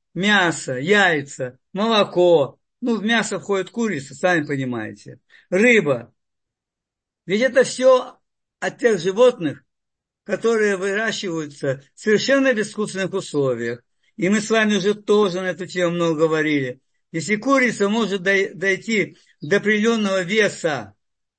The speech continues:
за четыре месяца в условиях курятника, до того веса, который надо вести в обычных условиях, в хозяйстве домашнем,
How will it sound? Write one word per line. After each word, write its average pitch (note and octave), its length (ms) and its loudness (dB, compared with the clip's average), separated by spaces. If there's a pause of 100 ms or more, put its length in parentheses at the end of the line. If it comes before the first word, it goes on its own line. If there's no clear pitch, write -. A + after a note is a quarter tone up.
(920)
за E3 180 -6
четыре A3+ 420 0
месяца F3+ 680 -2 (260)
в D#3+ 80 -6
условиях F3 640 2
курятника, F3+ 1040 0 (560)
до F#3+ 140 -2
того A#3+ 300 8
веса, A3+ 360 2
который G3 380 -2
надо F#3 460 -2 (200)
вести G#3 400 -6 (240)
в D3 120 -2
обычных F#3 500 2
условиях, D#3 640 0 (340)
в - 40 -20
хозяйстве G#3 560 2
домашнем, D3 640 -6